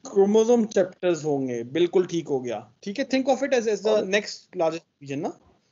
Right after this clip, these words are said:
Speaker 1: अब आग-, आगे किसी और पे मूव
Speaker 2: यस।
Speaker 1: करते हैं। So the next question goes to उबैद।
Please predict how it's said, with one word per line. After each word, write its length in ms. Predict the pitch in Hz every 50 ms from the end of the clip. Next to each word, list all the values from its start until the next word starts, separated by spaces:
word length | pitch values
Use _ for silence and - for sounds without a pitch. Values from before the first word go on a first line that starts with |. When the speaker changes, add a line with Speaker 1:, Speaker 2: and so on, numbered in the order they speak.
| _ _ - 175
Speaker 1:
अब 80 | 180 -
आग-, 140 | 196 202 202
आगे 320 | - 196 208 214 262 262
किसी 220 | - 247 233 226 240
और 120 | 220 220
पे 100 | 226 220
मूव 160 | 208 196 170
Speaker 2:
यस। 80 | 156 -
Speaker 1:
करते 240 | - 143 135 - 135
हैं। 80 | 135
So 80 | 143 180
the 360 | 180 170 - _ _ - 165 175
next 200 | 202 208 _ _ -
question 260 | 202 - 214 214 202
goes 240 | 175 180 185 185 185 - -
to 220 | 185 180 180 180 175 - _ _ _ _ _ _ _ _ _ _
उबैद। 540 | - - 151 156 165 196 240 233 208 190 -